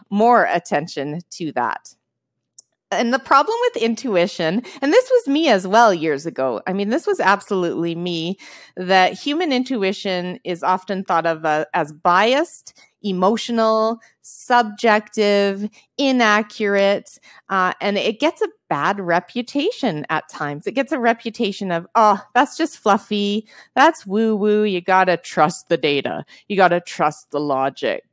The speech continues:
Uh, and that's gotten me into trouble a whole number of <laughs> times over my career when I haven't trusted the other side of the equation,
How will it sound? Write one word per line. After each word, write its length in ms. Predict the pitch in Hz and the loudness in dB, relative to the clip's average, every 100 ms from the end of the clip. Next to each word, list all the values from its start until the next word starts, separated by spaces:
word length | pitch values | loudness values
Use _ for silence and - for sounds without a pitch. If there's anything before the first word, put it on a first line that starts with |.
| - - - | -20 -14 -10
Uh, 320 | 151 147 147 | -6 -6 -6
and 460 | 185 165 160 165 - - _ | -4 -2 -4 -6 -12 -20 _
that's 240 | - 277 - | -2 -2 0
gotten 320 | 277 254 165 | -2 -2 -4
me 160 | 180 233 | -2 -2
into 200 | 208 175 | -4 -8
trouble 500 | - 170 165 160 - | -4 -4 -4 -8 -6
a 80 | 180 | -6
whole 240 | 208 285 | -2 -2
number 320 | 254 185 180 180 | 0 -2 0 0
of 160 | 208 | -2
<laughs> 120 | - 233 | -4 0
times 280 | 226 226 226 | 0 0 -2
over 280 | 220 226 | -2 -2
my 240 | 208 196 196 | -2 -2 -4
career 420 | - 196 185 180 | -6 -6 -2 -2
when 140 | 175 | -2
I 100 | 185 | -2
haven't 540 | 214 202 226 233 240 233 _ _ _ | -4 0 -2 0 -4 -6 _ _ _
trusted 580 | - 233 208 - 190 180 | -4 -2 -2 -4 -6 -6
the 140 | 196 180 | -6 -4
other 220 | 185 180 | -4 -6
side 360 | - 185 170 | -4 -2 -2
of 100 | 170 | -4
the 100 | 175 | -8
equation, 580 | 165 - 175 170 165 165 | -8 -4 -4 -2 -6 -10